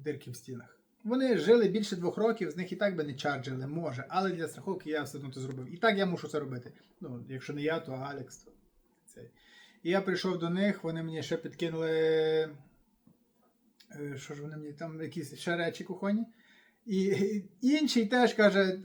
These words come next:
"Може, поможеш мені?" Там теж знайомий нашого офісної працівниці, я приходжу, то він мені якраз крісло дав, барне. Е, оф-, е, барне крісло таке, що піднімається, якраз <clears throat> мені треба буде. І в нову квартиру, так як я переїжджаю, мені треба, я хочу тут залишити, щоб всі мали,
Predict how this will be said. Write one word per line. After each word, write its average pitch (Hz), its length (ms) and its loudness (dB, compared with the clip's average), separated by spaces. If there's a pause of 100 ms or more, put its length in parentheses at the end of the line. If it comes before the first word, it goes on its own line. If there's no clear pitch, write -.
"Може, 240 580 4
поможеш 240 400 2
мені?" 240 260 6
Там 185 180 2
теж 180 160 2
знайомий 170 480 2
нашого 151 460 2 (160)
офісної 147 400 -6
працівниці, 151 540 -6
я 135 80 -6
приходжу, 135 460 -8
то 135 60 -10
він 135 80 -6
мені 139 140 -10
якраз 139 280 -10
крісло 139 440 -10
дав, 123 240 -10
барне. 127 420 -10 (580)
Е, 151 420 0
оф-, 165 340 -4
е, 151 100 -4
барне 165 320 2
крісло 196 360 -2
таке, 156 200 -6
що 147 120 -12
піднімається, 180 800 -2
якраз 156 420 -4 (640)
<clears throat> 220 140 12 (260)
мені 156 200 -4
треба 143 300 -2
буде. 135 240 -6 (1200)
І 143 80 -4
в 135 180 -6
нову 135 240 -8
квартиру, 160 420 0
так 127 120 -6
як 123 140 -8
я 131 80 -8
переїжджаю, 139 580 -6
мені 143 140 -10
треба, 147 220 -4
я 143 140 -6
хочу 147 240 -8
тут 214 160 -2
залишити, 226 420 0
щоб 190 380 -6
всі - 340 -10
мали, 135 320 -2